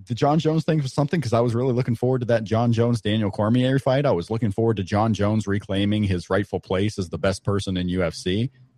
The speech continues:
and he just, uh, he's his worst enemy. He's his worst opponent, and it was, it was shameful. And then you ended up getting a, uh, a dilapidated boat of a U F C two hundred, really, if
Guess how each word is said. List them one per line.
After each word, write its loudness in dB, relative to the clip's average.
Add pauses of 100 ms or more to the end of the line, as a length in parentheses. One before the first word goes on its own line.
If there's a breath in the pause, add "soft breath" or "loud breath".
and -2
he -2
just, -6
uh, -2 (160)
he's 2
his 0
worst 2
enemy. 2
He's -2
his -2
worst -2
opponent, 0 (580)
and 2
it 2
was, -2
it 0
was 2
shameful. 2
And 2
then 4
you 4
ended 4
up 0
getting 2
a, 2
uh, 2 (600)
a 4
dilapidated 0
boat 0
of 0
a 4
U 2
F 0
C -4
two 2
hundred, 2
really, -2
if -8